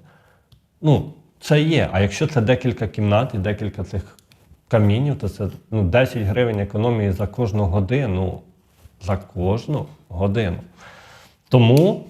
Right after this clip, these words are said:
е, користуйтеся, оформляйте і отримуйте.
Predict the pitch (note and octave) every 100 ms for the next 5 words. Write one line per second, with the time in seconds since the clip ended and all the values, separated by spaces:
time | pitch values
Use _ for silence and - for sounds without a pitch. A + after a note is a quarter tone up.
0 | - - G2 G2 F#2+ F#2 F#2 - _ _
1 | A#2+ A2+ - - D3+ D#3 A2+ A#2 G#2+ G2
2 | - G#2 A2+ G#2 G#2 A#2+ B2+ G2+ F#2 F#2+
3 | F#2 - G2+ A2+ F#2+ F#2+ F#2 F2+